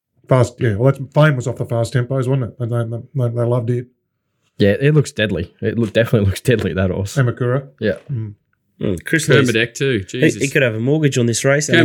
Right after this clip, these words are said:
Speaker 4: Kermadec will be
Speaker 3: Amakura.
Speaker 4: standing for two twenty next year. <laughs> No money in breeding.
Speaker 3: No money in breeding.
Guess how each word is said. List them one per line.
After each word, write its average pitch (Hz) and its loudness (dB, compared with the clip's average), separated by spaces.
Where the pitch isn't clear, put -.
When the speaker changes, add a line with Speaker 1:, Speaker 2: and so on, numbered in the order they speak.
Speaker 4:
Kermadec 123 2
will 143 2
be 131 0
Speaker 3:
Amakura. 117 -6
Speaker 4:
standing 123 2
for 113 -8
two 123 -2
twenty 139 0
next 113 -2
year. 147 -6
<laughs> 101 -6
No 104 2
money 101 2
in 95 -2
breeding. 107 -4
Speaker 3:
No 185 4
money 156 6
in 110 2
breeding. 98 0